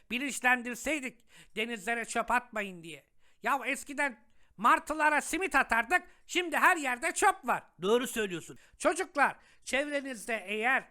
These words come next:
Speaker 1: denizi, suyu ve etrafı kirleten birileri varsa lütfen uyarın. Dediği gibi Karagöz'ün, artık hayvanların yaşayabileceği, insanların yüzebileceği hiçbir alan kalmamaya başladı yahu.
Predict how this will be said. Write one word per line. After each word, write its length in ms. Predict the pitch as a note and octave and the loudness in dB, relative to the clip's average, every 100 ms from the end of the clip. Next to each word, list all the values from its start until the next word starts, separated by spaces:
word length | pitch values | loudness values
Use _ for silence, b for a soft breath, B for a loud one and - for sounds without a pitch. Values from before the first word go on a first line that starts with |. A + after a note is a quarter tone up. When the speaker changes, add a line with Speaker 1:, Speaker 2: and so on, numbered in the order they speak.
| b b | b b
Speaker 1:
denizi, 560 | D3+ G#3 A3 F3 B3+ A3 | -14 -12 -10 -8 -4 -4
suyu 520 | - - G3 B3+ B3 - b b F#3 | -6 -10 -6 -4 -4 -6 b b -10
ve 60 | |
etrafı 600 | G3 G3 G3 A#3+ A#3+ B3+ | -8 -8 -6 -2 0 -2
kirleten 480 | B3+ A#3+ G#3+ G#3+ G3+ | -6 -6 -4 -4 -4
birileri 360 | A3 A3+ G#3+ G#3+ | -6 -4 -4 2
varsa 260 | D#4+ D#4 | 2 2
lütfen 460 | G3 A3 B3 C#4+ A3 | -6 -8 -6 -4 -4
uyarın. 360 | F3+ A3+ C#4 F#3+ b b b | -4 -2 0 -2 b b b
Dediği 300 | G3+ A3 E4 | -8 -4 -2
gibi 200 | E4+ D4+ C4 | -2 -4 -4
Karagöz'ün, 560 | A3 A3 G3+ G3+ A3+ D4+ _ _ _ | -2 -2 -4 -10 -12 -16 _ _ _
artık 400 | G3 B3 - - | 6 6 4 4
hayvanların 760 | G#3+ A#3 A#3+ A#3+ A#3 A#3 C4 F#3 | 8 8 8 4 2 -2 -4 -6
yaşayabileceği, 1000 | G#3 G#3 A3+ A#3+ A3 G#3 F3 G#3 C4 G#3 B - | -10 -10 -8 -10 -8 -12 -8 -6 -4 -6 B -10
insanların 580 | B3 A#3+ C4 C4 C4+ C4 | -8 -2 -2 -2 -4 -6
yüzebileceği 920 | A3+ G#3 B3+ B3 B3 A3+ C4+ B3+ B B | -8 -8 -8 -6 -8 -6 -4 -4 B B
hiçbir 480 | - D4 - F4 C4 | -8 -8 -6 -4 -2
alan 240 | B3+ D#4+ | 2 2
kalmamaya 580 | A#3+ B3 F4 F#4 F#4 E4+ | 4 2 2 2 2 2
başladı 400 | D#4 B3 A#3+ G#3+ | 2 2 0 -2
yahu. 380 | A3+ A3 G#3+ D4 | -2 -2 0 -2